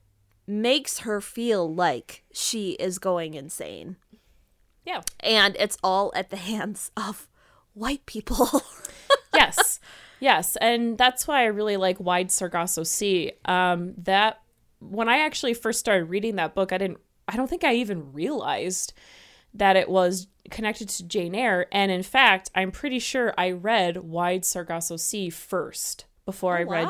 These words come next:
Speaker 2: Jane Eyre.
Speaker 1: wow.
Speaker 2: Yes. Um, so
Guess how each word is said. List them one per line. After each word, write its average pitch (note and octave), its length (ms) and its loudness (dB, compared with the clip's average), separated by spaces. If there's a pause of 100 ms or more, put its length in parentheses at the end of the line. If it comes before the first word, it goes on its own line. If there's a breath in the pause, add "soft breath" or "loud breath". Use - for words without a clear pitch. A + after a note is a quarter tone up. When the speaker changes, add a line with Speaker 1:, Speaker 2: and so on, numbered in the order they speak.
Speaker 2:
Jane G#4+ 240 -2
Eyre. - 340 -4
Speaker 1:
wow. F3+ 60 -18 (360 soft breath)
Speaker 2:
Yes. - 420 -2 (680 loud breath)
Um, G3 500 4 (360)
so G#3 480 4